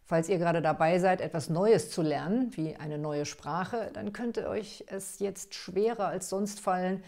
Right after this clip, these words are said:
das Gelernte zu behalten und zu verinnerlichen. Merkur rät uns bei den rückläufigen Phasen immer dazu, einen Gang zurückzuschalten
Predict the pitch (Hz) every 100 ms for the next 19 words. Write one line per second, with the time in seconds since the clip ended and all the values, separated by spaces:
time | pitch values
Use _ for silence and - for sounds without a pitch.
0 | - - 196 - 202 185 165 175 190 185
1 | 175 165 190 196 196 156 156 175 165 -
2 | 190 165 139 - 165 - _ - - -
3 | _ 208 226 277 277 254 185 196 226 -
4 | 208 202 - - 180 180 170 185 202 196
5 | 196 180 180 165 175 165 175 170 160 156
6 | - 165 160 - 156 156 160 180 170 156
7 | 208 220 - 190 160 160 160 160